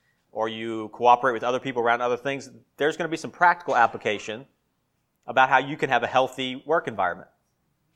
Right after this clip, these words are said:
If you are leading a team, you should listen to this. This has some practical applications.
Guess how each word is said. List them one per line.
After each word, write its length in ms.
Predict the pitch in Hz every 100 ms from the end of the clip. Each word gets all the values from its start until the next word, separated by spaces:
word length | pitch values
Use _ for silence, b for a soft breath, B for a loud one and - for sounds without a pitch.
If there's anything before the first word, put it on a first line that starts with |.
| _ _ _ _ _ _ -
If 160 | 98
you 120 | 113
are 80 | 113
leading 280 | 110 127 131
a 60 | 120
team, 440 | 143 147 208 220 _ _ _
you 100 | 120
should 180 | - 131
listen 320 | 135 190 180
to 100 | 110
this. 360 | 92 - - _ _ _ _ _ -
This 80 |
has 140 | 123 135
some 80 | -
practical 320 | 135 127 131
applications. 640 | 127 - 175 - - _